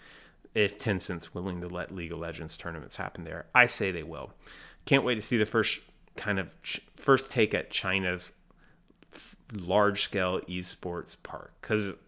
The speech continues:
if you <laughs> look at how China does anything, they go in hard.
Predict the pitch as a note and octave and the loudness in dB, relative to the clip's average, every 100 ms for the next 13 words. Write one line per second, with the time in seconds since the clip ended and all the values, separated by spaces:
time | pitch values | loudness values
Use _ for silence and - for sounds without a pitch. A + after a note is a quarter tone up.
0 | _ A2+ G#2 B2+ A#2+ - A2+ - A#2 - | _ -4 6 8 8 4 0 2 2 2
1 | - G2+ G2+ F2+ E2+ F2+ F2+ F2 E2 F2+ | 0 2 4 2 -2 -2 -2 -2 0 2
2 | G2 G2+ E2+ - F#2 D#2+ D#2 | 4 4 2 0 2 2 -2